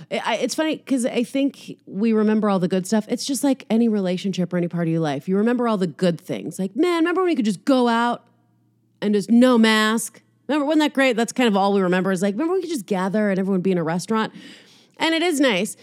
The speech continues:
Uh, we forget about the negative sides of that. For example, at around one thirty this afternoon, while I was enjoying a delicious breakfast pizza, a man walked into the restaurant and started setting up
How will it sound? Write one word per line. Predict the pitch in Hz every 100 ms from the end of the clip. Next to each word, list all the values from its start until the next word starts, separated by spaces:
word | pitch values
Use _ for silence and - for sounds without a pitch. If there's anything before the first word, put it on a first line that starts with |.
| _ -
Uh, | 165 180 180
we | 196
forget | 208 233 285
about | 294 285 277 175
the | 214 277 277 285 -
negative | 285 294 302 294 233 156 101 _ -
sides | - 156 147
of | 139 117
that. | 117 104 - - -
For | - 175
example, | 156 180 254 294 151 156 -
at | -
around | 190 185 185
one | 190 226 240
thirty | 247 285 247
this | 170
afternoon, | 170 151 175 156 151 190
while | 175
I | 165
was | 147 -
enjoying | 175 147 180 247 240 185 202
a | 170
delicious | 170 165 165 175 185 170 - - -
breakfast | 160 - 202 - 202 - -
pizza, | 240 233 - 139 165 - - - _ _ _ _ -
a |
man | 208 262 330 277
walked | 185 165 190
into | 165 175 - 190 175
the | 151 156
restaurant | 143 151 - 208 190
and | 180
started | 180 214 196
setting | - 196 190 196
up | 196 -